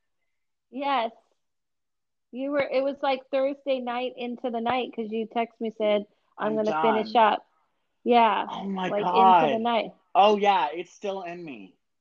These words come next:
Speaker 1: Yeah.
Speaker 2: <laughs>
Speaker 1: Yeah.
Speaker 2: So,
Speaker 1: You're
Speaker 2: so
Speaker 1: like, "What was it? Like, two weeks ago?"
Speaker 2: <laughs> Two
Speaker 1: I
Speaker 2: weeks ago, I
Speaker 1: don't know.
Speaker 2: finished my book. <laughs>
Speaker 1: <laughs>
Speaker 2: Um,
Speaker 1: Red Bull really lasts a long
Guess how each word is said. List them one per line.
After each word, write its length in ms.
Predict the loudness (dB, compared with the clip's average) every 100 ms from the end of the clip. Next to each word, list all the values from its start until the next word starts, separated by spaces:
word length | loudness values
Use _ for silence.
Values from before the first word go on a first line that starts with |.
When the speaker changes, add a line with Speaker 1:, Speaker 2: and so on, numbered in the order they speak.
| _ _ _ _ _ _ -4
Speaker 1:
Yeah. 440 | 2 4 4 2 0
Speaker 2:
<laughs> 40 | 2 2 2 -4 -8 -10 -20 _ -10
Speaker 1:
Yeah. 260 | 2 4 4
Speaker 2:
So, 240 | 2 0
Speaker 1:
You're 100 | 2
Speaker 2:
so 60 | 6
Speaker 1:
like, 200 | 6 6
"What 220 | 2 2
was 220 | 2 2 2
it? 280 | 2 0 0
Like, 220 | -2 -2 -4 -4
two 200 | -2 0
weeks 240 | 0 -4 -4 0
ago?" 200 | 4 6 6
Speaker 2:
<laughs> 120 | 6
Two 120 | 6 6
Speaker 1:
I 20 |
Speaker 2:
weeks 200 | 6 4
ago, 160 | 6 6
I 120 | 6
Speaker 1:
don't 100 | 2
know. 60 | -4
Speaker 2:
finished 280 | -6 -10 -10
my 120 | -8
book. 320 | -6 -4 -6 -10 _ -10
<laughs> 0 |
Speaker 1:
<laughs> 1800 | -8 -6 -6 -8 -8 -8 -10 -14 -18 -20 -20 -16 -16 -14 -14 -14 -8 2
Speaker 2:
Um, 440 | 6 6 2 -4
Speaker 1:
Red 120 | -6 -8 -6
Bull 240 | -6 -4 -4
really 340 | -4 -2 -2
lasts 360 | -6 -10 -12 -14
a 40 |
long 400 | -12 -10 -10 -12